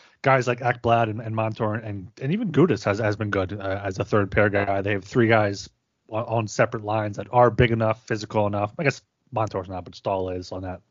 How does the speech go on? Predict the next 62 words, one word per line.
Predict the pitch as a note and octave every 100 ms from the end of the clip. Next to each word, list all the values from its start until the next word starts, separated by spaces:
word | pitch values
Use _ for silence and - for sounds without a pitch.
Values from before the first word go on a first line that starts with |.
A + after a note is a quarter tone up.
| -
pair | G2 F#2 F#2
to, | F#2+ F#2+
you | - - -
know, | A2
maybe | B2 C#3+
clear | B2+ F3+
out | C#3
the | B2+
front | C3 A2+
of |
the | A2
net |
a | G#2+
little | G#2+
bit, | A2+ A2 _ -
get, | E3+ - _ _ -
get | G#3 -
good | A#2+ D#3+
on | D3+
the, | C#3+
on, | C#3 C3+
on | C3+ C3
that | B2 A#2+
forechecking. | B2 A2+ A#2+ G#2 A2+ G#2+ G#2
And, | G#2 - - - - - -
and | D#3
yeah, | C3
I | G2+
mean, | G#2+ G#2+
we'll, | A#2
we'll | A2+ B2
see | B2 C3 B2
h-, | A#2 A#2+
how | - A#2
this | A#2 A#2
goes. | A#2+ A#2 A2+
I | G#2+
could, | G#2+ A#2 - _ _ _ _ _ _ _ -
I'm | C#3+
trying | D#3+ D#3+ E3
to |
get | D3 D3
a, | C3+ C3+ C3
a |
rational | B2+ A#2+ B2 - A#2+
read | A2+ A#2+
on | A#2
this | A#2 A#2
series. | A#2+ A2+ A#2
I'm | G#2+ F#2
sure | A2 G#2+
I'm | G#2+ G2+
gonna | G2+
go | G2+
back | G2+ G2+ -
and |
forth | - G#2+ G#2
until, | G2 F#2+ G#2+ A2+
until | G#2+ A#2
Friday | G#2+ A2 A#2
because | A#2+ A#2 A2
I, | A#2